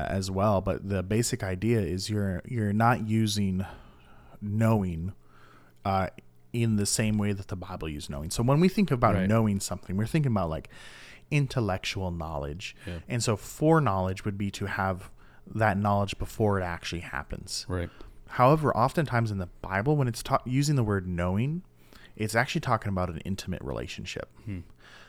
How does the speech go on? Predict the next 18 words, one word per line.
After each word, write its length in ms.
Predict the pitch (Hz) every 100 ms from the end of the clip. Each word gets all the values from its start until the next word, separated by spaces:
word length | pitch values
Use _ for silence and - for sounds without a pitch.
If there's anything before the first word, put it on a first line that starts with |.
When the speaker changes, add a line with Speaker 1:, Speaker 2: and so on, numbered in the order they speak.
| - -
Speaker 1:
Um, 360 | 101 95 92 -
and 100 | 117
an 60 |
example 380 | 117 170 190 107
of 80 | 87
that, 220 | 78 - -
Adam 480 | 113 131 139 135 120 -
knew 600 | 87 98 107 110 101 92
Eve. 520 | - 67 - - - -
Speaker 2:
Yeah. 140 | 90 78 - -
Speaker 1:
Now, 220 | 120 117
in, 240 | 104 135 139
in 160 | 131 127
that 200 | 165 160
context, 500 | 127 110 - 101 -
it's, 240 | 98 - -
it's 220 | 110 107
talking 460 | - 123 - 104